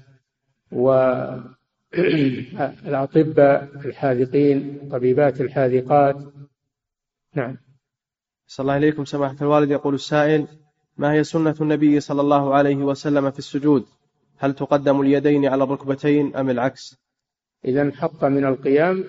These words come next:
Speaker 1: فأول ما يقع على الأرض ركبتاه ثم يداه إذا كان يقوى على ذلك، أما إذا كان مريضا أو كبير السن يحتاج إلى وضع يديه أولا فلا بأس بذلك. نعم.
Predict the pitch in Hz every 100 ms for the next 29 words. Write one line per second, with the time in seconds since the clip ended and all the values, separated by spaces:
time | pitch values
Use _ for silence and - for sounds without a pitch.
0 | - - 139 156 147 139 135 135 147 139
1 | 123 127 123 127 175 180 175 139 123 -
2 | 117 113 113 185 151 151 - 147 139 127
3 | 120 117 120 - _ _ _ _ _ -
4 | 123 123 131 143 147 185 - _ - 165
5 | 160 131 113 123 123 131 120 113 123 -
6 | _ _ 208 160 143 135 131 147 147 139
7 | 131 135 147 135 127 120 131 139 139 -
8 | _ _ _ - 139 143 151 139 - 170
9 | 156 131 - _ _ _ _ _ _ -
10 | 143 127 - 160 147 143 143 135 147 135
11 | 135 139 143 143 135 131 170 202 226 -
12 | 269 143 117 - - _ _ 156 131 127
13 | - - _ _ _ - 113